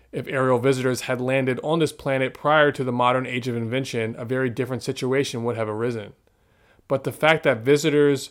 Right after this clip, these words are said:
from afar should appear riding in contraptions which merely anticipate our own ingenuity by a few years is extremely fortuitous.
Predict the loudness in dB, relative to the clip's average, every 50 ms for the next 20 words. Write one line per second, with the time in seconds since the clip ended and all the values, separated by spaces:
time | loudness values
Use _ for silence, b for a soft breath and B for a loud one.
0 | _ _ _ -10 -4 -4 -4 -4 -4 0 4 6 6 8 8 6 4 2 -2 -4
1 | -4 -2 -2 -2 -4 -6 -10 -6 -2 2 2 2 2 2 2 4 4 4 2 0
2 | -2 -4 -6 -8 -8 -10 -10 -8 -8 -10 -8 -2 0 0 0 0 -2 -6 -6 -6
3 | -6 -6 -8 -8 -8 -8 -6 -2 -2 0 0 0 -2 -4 -6 -8 -8 -8 -6 -6
4 | -6 -8 -6 -6 -6 -4 -4 -4 -4 -4 -4 -4 -6 -6 -6 -6 -8 -8 -8 -6
5 | -6 -4 -4 -4 -4 -4 -2 0 0 0 0 -2 -2 -4 -4 -4 -4 -4 -2 0
6 | 2 2 2 0 -2 -4 -6 -8 -8 -8 -8 -10 -8 -4 -4 -2 -2 -4 -6 -6
7 | -8 -10 -10 -8 -6 -6 -6 -6 -8 -12 -16 -18 -20 -20 _